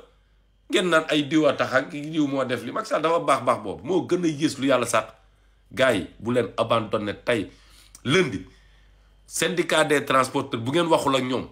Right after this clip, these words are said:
ni leen oto bu ñu lakk nag seen, oto bu ñu lakk, ñoom seen responsabilité la.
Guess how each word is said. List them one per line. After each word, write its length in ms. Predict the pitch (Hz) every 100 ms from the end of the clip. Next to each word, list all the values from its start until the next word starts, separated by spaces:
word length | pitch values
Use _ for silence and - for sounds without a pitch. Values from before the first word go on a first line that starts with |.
| _
ni 180 | - 156
leen 180 | 175 165
oto 240 | - - 156
bu 180 | 120 156
ñu 140 | 196
lakk 220 | 185 175 139
nag 180 | 139
seen, 260 | 139 143 131 - _ -
oto 200 | 160 160
bu 140 | 131
ñu 120 | 165
lakk, 280 | 165 131 - - _ _ _ -
ñoom 180 | 135 147
seen 320 | 151 139 139 - _
responsabilité 640 | - 147 127 120 117 104 101
la. 120 | 87